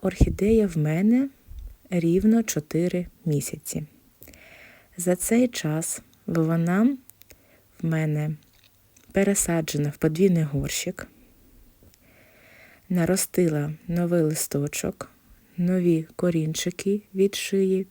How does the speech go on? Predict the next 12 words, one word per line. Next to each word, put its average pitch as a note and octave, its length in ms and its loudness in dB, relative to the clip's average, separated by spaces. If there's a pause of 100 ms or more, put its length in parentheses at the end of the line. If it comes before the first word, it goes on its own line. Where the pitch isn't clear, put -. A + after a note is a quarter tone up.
(140)
пішли. F#3 580 -2 (2250)
Пробудила F#3+ 840 4 (140)
бруньку E3 560 0
на F3 380 0
одному D#3+ 480 0
квітоносі. G#3 920 0 (2250)
Ось E3 200 -2
зараз D3 320 0
я D3 80 0
вам D3 120 0
покажу. D3+ 800 0 (1300)
Бачите, F3 680 0